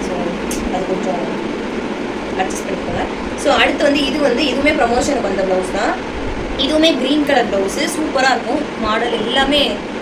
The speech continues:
நல்லா இருக்கும். ஹாஃப் ஹேண்ட் வச்சிருக்கும். பேக் வந்து இப்படி இருக்கும். நல்லா இருக்கான்னு சொல்லுங்க.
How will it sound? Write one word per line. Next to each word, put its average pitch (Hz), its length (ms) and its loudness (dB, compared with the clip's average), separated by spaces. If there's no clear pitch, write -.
நல்லா 240 220 4
இருக்கும். 247 320 2
ஹாஃப் 226 260 0
ஹேண்ட் 247 200 2
வச்சிருக்கும். - 500 -2
பேக் 233 300 4
வந்து 226 180 4
இப்படி 220 180 0
இருக்கும். - 280 -4
நல்லா 208 180 0
இருக்கான்னு 208 280 -2
சொல்லுங்க. 226 220 0